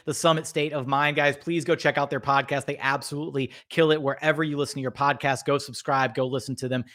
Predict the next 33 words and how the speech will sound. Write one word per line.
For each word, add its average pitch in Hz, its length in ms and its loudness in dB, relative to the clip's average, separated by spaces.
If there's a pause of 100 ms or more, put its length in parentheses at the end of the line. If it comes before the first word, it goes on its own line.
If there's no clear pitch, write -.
(140)
They 147 220 0
are 131 380 0 (140)
phenomenal. 127 600 2
But 175 320 6 (360)
for 170 120 2
this 165 140 4
show, 156 300 6
that's 147 180 2
gonna 160 160 -2
wrap 151 240 4
it 151 60 2
up. 151 120 2
If 143 120 -6
you 160 40 0
haven't 202 140 0
done 180 160 4
so 185 80 -2
yet, 175 220 0
please, 196 200 -4 (120)
<laughs> - 100 -18
please 285 180 2
consider 220 320 0
subscribing 185 460 0
to 190 140 -4
this 240 260 -2
podcast. 131 560 2 (260)
I 135 60 0
hate, 185 220 4
I'm 170 160 0
plugging 247 260 8
all 202 160 10
the 170 80 0
podcasts. 131 480 2